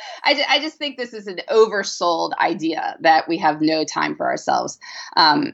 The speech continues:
you know, people will tell you they have no leisure time, and then their time logs show all sorts of things that are. It's just, you know, our story is that we're,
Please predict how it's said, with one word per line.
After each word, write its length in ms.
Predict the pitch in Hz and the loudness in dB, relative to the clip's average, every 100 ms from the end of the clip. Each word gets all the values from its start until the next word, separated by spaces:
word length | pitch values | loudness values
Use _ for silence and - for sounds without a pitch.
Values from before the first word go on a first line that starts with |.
| - | 0
you 100 | 190 | 2
know, 120 | 165 | 2
people 500 | 226 208 214 180 165 | 0 0 4 4 6
will 160 | 170 165 | 2 2
tell 220 | 185 175 | 2 4
you 100 | 170 | 4
they 120 | 165 | 2
have 200 | 160 160 | -2 -2
no 140 | 160 | -4
leisure 340 | 156 165 165 151 | -2 -2 -2 -4
time, 320 | 151 151 156 | -4 -2 -2
and 100 | 151 | -2
then 160 | 156 151 | 0 0
their 120 | 156 | -2
time 260 | - 156 | 0 2
logs 340 | 156 156 151 - | 2 -2 -4 0
show 200 | 151 151 | 0 2
all 160 | 147 | 0
sorts 320 | 151 151 147 147 | 0 -2 -2 -6
of 100 | - | -4
things 300 | - 147 151 | -2 -2 0
that 120 | - | 0
are. 400 | - 147 185 220 | 4 6 6 6
It's 220 | 165 - | 2 0
just, 340 | 160 156 - | 0 -2 -2
you 140 | 160 160 | -2 -2
know, 160 | 156 | -2
our 220 | 143 165 160 | 2 4 4
story 520 | - 165 165 135 - | 2 4 4 2 -4
is 120 | 151 | -2
that 180 | 143 - | -2 0
we're, 320 | 151 135 | -2 -2